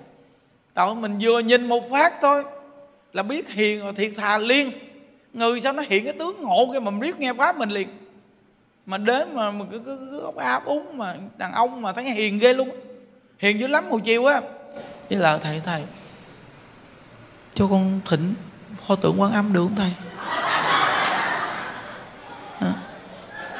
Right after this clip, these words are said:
Ờ, thỉnh tượng Quan Âm nhiêu tiền vậy thầy? <laughs> Mình thấy, mình nhìn đôi tay, nhìn gương mặt, mình thấy người thấy tội nghiệp kia thiệt thà.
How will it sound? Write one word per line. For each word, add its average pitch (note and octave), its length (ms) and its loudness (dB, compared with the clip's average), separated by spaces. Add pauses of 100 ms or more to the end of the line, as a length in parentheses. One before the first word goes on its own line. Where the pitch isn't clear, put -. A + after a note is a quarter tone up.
(2000)
Ờ, E3+ 160 -6
thỉnh E3 280 -2
tượng E3+ 240 -2
Quan G#3 160 -2
Âm G#3 420 -6 (140)
nhiêu G#3+ 220 2
tiền F3 240 6
vậy F#3+ 120 0
thầy? F3+ 180 6 (1900)
<laughs> B3+ 80 2 (1200)
Mình G3+ 220 -4
thấy, C4+ 520 0
mình F#3+ 140 -8
nhìn G#3 280 0
đôi A3+ 160 2
tay, G#3+ 380 2
nhìn G3+ 240 2
gương G#3 240 -2
mặt, F3 240 0
mình E3 100 -10
thấy G3+ 200 -8 (1040)
người D#3+ 340 6
thấy F3+ 120 2
tội E3 160 -2
nghiệp C#3 220 0
kia F3 100 -4
thiệt C#3+ 240 -2
thà. A2+ 380 -6